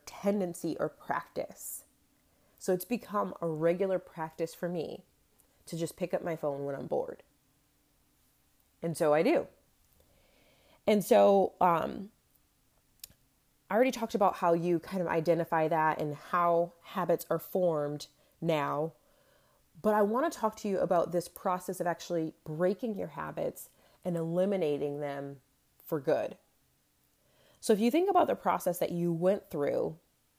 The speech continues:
to actually create a habit, it'll be pretty similar to that because we learn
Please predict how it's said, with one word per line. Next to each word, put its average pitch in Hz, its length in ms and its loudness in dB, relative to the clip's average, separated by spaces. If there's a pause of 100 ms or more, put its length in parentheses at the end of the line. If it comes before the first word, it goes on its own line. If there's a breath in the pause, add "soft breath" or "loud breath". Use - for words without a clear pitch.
(140)
to 202 340 -2
actually 175 460 -2
create - 840 -4 (540)
a 175 60 -4
habit, 147 540 -2 (1400 soft breath)
it'll 311 220 4
be 294 180 2
pretty 214 360 -4
similar 165 720 -4 (400)
to 160 160 -4
that - 480 -6 (800 soft breath)
because 202 320 0
we 214 360 2
learn 185 720 -2